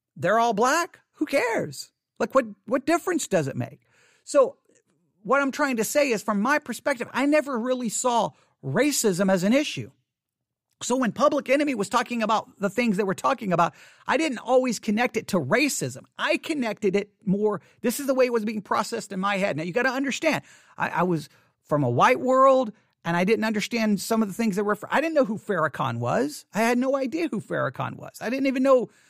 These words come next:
like, some, some of their lyrics I didn't even get. And please remember the year. I couldn't just Google it. I couldn't just say, "Hey, Siri." I couldn't say, "Hey, Google." "Hey, Alexa." There was no looking it up. Right. So I,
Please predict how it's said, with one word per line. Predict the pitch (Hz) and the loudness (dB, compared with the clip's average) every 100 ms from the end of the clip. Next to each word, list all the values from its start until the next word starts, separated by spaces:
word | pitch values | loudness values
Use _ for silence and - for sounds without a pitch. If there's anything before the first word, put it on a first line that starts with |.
| _ - | _ -8
like, | 214 | -6
some, | - 285 294 | 2 2 4
some | 302 | 2
of | 302 | 4
their | 277 247 | 4 2
lyrics | 240 285 220 - | 2 0 -2 0
I | |
didn't | 262 294 | 0 0
even | 269 226 | -2 -2
get. | 185 285 233 | 0 0 0
And | 190 185 | -4 -8
please | 285 302 277 | -6 -4 -2
remember | 247 285 302 220 | 2 2 2 2
the | 185 | 2
year. | 180 220 339 277 123 _ _ | 0 0 0 0 -4 _ _
I | - | -4
couldn't | 196 330 277 | 2 2 2
just | 233 214 - | 2 0 0
Google | 127 339 330 214 117 | 4 6 6 4 2
it. | - _ _ _ - | -10 _ _ _ -4
I | 196 | 0
couldn't | 311 294 | 0 0
just | 240 233 | 0 2
say, | 226 | 2
"Hey, | 190 247 | 2 2
Siri." | - - 320 254 127 - - | 2 2 2 2 0 -6 -8
I | 196 | -4
couldn't | 294 254 | -4 0
say, | 240 | 0
"Hey, | 160 277 | 2 2
Google." | 202 233 320 196 131 - - | 2 2 2 0 -4 -8 0
"Hey, | 254 | 4
Alexa." | 277 226 269 - - 127 - - - | 4 4 2 0 -4 -4 -4 -6 0
There | 285 | 2
was | 277 | 4
no | 320 | 6
looking | 294 285 - 311 | 6 4 4 4
it | 220 | 6
up. | 247 269 - - - _ - | 6 4 0 -10 -20 _ 0
Right. | 247 277 - - | 2 2 0 -16
So | - 254 240 | 0 4 4
I, | 160 196 | 2 -2